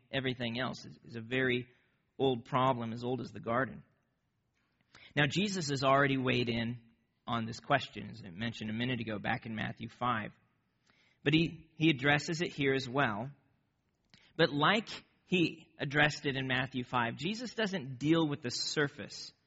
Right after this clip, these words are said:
He goes underneath the surface to deal with the heart. What's underneath this question,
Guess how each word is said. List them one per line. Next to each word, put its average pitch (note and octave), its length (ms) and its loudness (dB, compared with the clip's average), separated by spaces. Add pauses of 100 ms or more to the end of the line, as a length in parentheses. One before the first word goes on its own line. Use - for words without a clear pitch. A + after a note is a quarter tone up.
(220)
He D3 140 2
goes F3 340 0
underneath D#3 560 -2
the D3 80 -10
surface C3 480 -4
to A#2+ 100 -4
deal B2+ 300 0
with A#2+ 160 -8
the A#2 80 -10
heart. - 440 -8 (800)
What's E3 200 -4
underneath C3+ 800 0 (400)
this A2+ 180 -6
question, - 640 -6